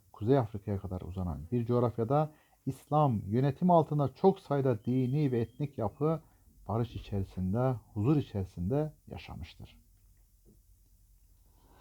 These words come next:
İslam kültür ve medeniyetinin günümüzde sahip olduğu başlıca manevi imkanlar nelerdir?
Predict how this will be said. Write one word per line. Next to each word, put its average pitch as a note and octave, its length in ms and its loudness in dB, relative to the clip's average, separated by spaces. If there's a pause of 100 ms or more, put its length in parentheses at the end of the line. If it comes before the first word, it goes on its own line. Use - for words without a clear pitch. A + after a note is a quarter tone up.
(200)
İslam B3 400 4
kültür G#3+ 360 4
ve G3+ 80 10
medeniyetinin D#3 760 6
günümüzde D#3 440 4
sahip D3 440 4
olduğu C3 360 4
başlıca B2+ 460 2
manevi D3 520 2
imkanlar A#2 760 0
nelerdir? C#3+ 640 2